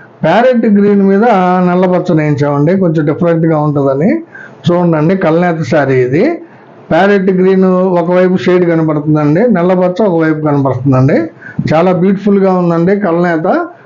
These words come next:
చాలా డిఫరెంట్ కలర్స్ ట్రై చేసామండి ఈ శారీ మీకోసం. చాలా మంచి మంచి కాంబినేషన్స్ వచ్చినాయి. మంచి కాంబినేషన్ అండి. వైలెట్ with నల్లపచ్చ కల్నేత శారీ అండి ఇది. ఇది ఒక కలర్ కాంబినేషన్ అండి. ఇది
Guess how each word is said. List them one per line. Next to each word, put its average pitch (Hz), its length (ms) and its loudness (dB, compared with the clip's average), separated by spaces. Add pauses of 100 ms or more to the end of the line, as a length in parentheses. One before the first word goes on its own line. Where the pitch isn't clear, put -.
(200)
చాలా 185 180 0
డిఫరెంట్ 214 520 0
కలర్స్ 185 500 -2
ట్రై 170 180 0
చేసామండి 156 600 -2
ఈ 147 120 0
శారీ 147 340 -2
మీకోసం. 151 680 -2 (480)
చాలా 151 140 0
మంచి 156 280 0
మంచి 165 260 0
కాంబినేషన్స్ 156 680 -2
వచ్చినాయి. 147 760 0 (720)
మంచి 190 340 0
కాంబినేషన్ 180 560 0
అండి. 170 200 2
వైలెట్ 196 500 2
with 180 440 0
నల్లపచ్చ 202 560 0
కల్నేత 165 420 -2 (100)
శారీ 127 240 0
అండి 120 200 0
ఇది. 143 160 0 (360)
ఇది 190 160 2
ఒక 208 80 0
కలర్ 226 320 2
కాంబినేషన్ 190 560 0
అండి. 147 220 0
ఇది 170 360 0